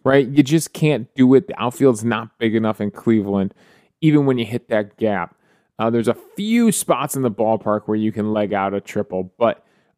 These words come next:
uh, in Kansas City and, like, places like Detroit, you really can, right? San Francisco, you really can in right center field leg out some triples here.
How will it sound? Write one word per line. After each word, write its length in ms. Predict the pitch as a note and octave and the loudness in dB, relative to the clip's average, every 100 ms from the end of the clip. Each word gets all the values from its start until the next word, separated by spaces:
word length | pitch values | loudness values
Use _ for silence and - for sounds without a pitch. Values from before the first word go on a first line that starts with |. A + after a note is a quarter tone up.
| - | -4
uh, 60 | A2+ | -2
in 140 | A2 | -2
Kansas 420 | - E3+ D#3+ C#3+ | -2 -2 0 0
City 420 | - C#3+ A#2+ G#2+ | 2 4 4 2
and, 300 | - G#2+ G#2+ | 0 -2 -2
like, 320 | G#2+ A2 - - | 0 -2 -4 -2
places 340 | C#3 B2 A2+ | 0 0 0
like 200 | A#2+ G2+ | 0 -2
Detroit, 500 | G#2 - - A2 - | -10 -6 0 2 0
you 180 | G#2+ A2+ | -2 -2
really 720 | G#2 G#2 A#2+ D3+ D#3+ C#3 A#2 | -2 -8 -2 2 4 4 4
can, 420 | - G2 F#2 D#2 | 0 -10 -10 -10
right? 380 | F2 A2 A2+ A2+ - | -4 -2 0 -2 -8
San 220 | - C#3+ C3+ | -6 -4 -4
Francisco, 580 | B2+ - C3+ - C3+ | -4 0 0 2 0
you 200 | C3 B2 | 2 0
really 540 | B2 A2 B2+ D#3 D3+ C3 | -4 -4 0 4 6 6
can 280 | - A#2 A2 | 2 -4 -2
in 80 | |
right 240 | G#2+ G#2+ G2+ | -2 -4 -4
center 220 | G#2 G#2 | -4 -6
field 400 | - G#2+ F#2+ F#2+ _ _ _ - | -4 -2 -2 -4 _ _ _ 0
leg 280 | B2+ A#2+ | 2 4
out 160 | A2+ - | 2 -4
some 160 | G#2 G#2+ | -6 -6
triples 360 | G#2+ F#2 G2 | -6 -6 -6
here. 240 | F#2+ F#2+ | -4 -4